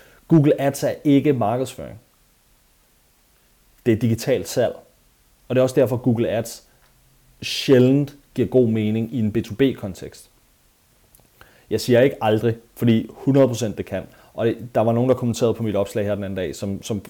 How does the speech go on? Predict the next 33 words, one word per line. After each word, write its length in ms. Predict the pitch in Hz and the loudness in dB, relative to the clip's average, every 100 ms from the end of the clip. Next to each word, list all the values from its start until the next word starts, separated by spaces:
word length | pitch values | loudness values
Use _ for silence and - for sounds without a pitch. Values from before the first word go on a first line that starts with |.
| - | -12
kom 140 | - 131 | -4 -2
med 80 | 123 | -2
nogle 240 | 113 110 - - _ - | -4 -6 -10 -20 _ -8
hjernedødt 580 | 117 113 123 131 117 - | 0 0 0 0 -2 -2
gode 220 | 104 101 | -2 -2
po-, 200 | 101 - | -8 -10
pointer, 320 | 107 101 104 | -6 -4 0
og 60 | 101 | 0
jeg 100 | 98 | 0
var 60 | |
sådan, 300 | 98 107 104 - _ _ _ _ _ _ _ | -2 -6 -6 -10 _ _ _ _ _ _ _
"Jeg 60 | 110 | -4
er 40 | |
helt 200 | 120 110 | -2 -2
enig. 260 | 95 90 95 _ - | -2 -4 -10 _ -6
Det 80 | 110 | -2
havde 100 | 107 | 0
jeg 80 | - | 0
slet 100 | 107 | -4
ikke 100 | - | -6
tænkt 200 | 98 - | -10 -8
på." 200 | 80 - _ - | -12 -12 _ -4
Fordi 160 | 123 | -2
man 100 | 120 | 0
kan 120 | 123 | 0
godt 260 | 110 120 123 | 0 0 0
bruge 200 | 123 117 | -2 -2
Google 280 | 117 101 92 | -2 -2 -2
Ads 100 | 98 | -4
til 100 | 104 | -8
at 80 | 95 | -8
promovere 440 | 98 92 95 | -8 -8 -8
sig. 100 | 90 | -8